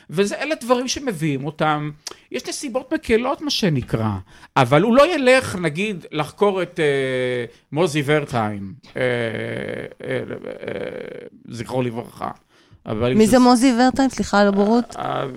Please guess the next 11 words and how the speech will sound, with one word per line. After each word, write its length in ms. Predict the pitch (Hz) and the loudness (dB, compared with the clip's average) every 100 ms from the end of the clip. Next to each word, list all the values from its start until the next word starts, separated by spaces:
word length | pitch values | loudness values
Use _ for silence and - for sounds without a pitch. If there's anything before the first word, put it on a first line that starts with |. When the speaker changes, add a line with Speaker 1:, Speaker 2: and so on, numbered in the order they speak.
| 135 | -4
Speaker 1:
היה 180 | 143 143 | -2 0
בעלים 300 | 135 131 123 | 0 -2 -4
של 140 | 131 117 | -8 -8
קשת, 540 | 120 107 107 104 - | -8 -8 -8 -10 -8
אה, 60 | 104 104 110 214 | -8 -8 -2 2
Speaker 2:
אמ, 200 | 196 175 160 _ _ | 4 2 -2 _ _
Speaker 1:
אה, 160 | - 180 | -2 0
Speaker 2:
אוקיי. 320 | 175 175 175 | 2 4 4
Speaker 1:
הוא 80 | 349 | 4
לא 60 | 440 | 2
היה 300 | 466 440 | 0 -2